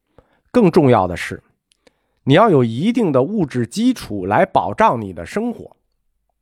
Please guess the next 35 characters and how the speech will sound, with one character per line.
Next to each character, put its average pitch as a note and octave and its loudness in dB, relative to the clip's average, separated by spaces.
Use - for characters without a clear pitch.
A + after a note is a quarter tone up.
让 E3+ 2
你 A#2 0
处 - -4
在 C3 2
一 G#2 -6
个 B2 -4
闲 A2+ 0
暇 D#2 -6
但 B2+ -2
是 G#2+ -8
空 C#3 -4
虚、 B2 -6
忧 C4+ 6
郁 F#3+ 2
而 A2+ -2
又 D3 4
无 A2+ 2
聊 A#2+ 4
的 B2+ 0
生 A2 -6
活 F#2 -8
状 E2+ -6
态 C#2 -12
里。 - -20
在 F#3 4
这 B3 4
一 E3+ 2
点 E2+ -2
上， E2 -6
叔 - 0
本 A2+ 0
华 D#2+ -4
凑 A2+ -2
全 - -6
了。 D#2+ -10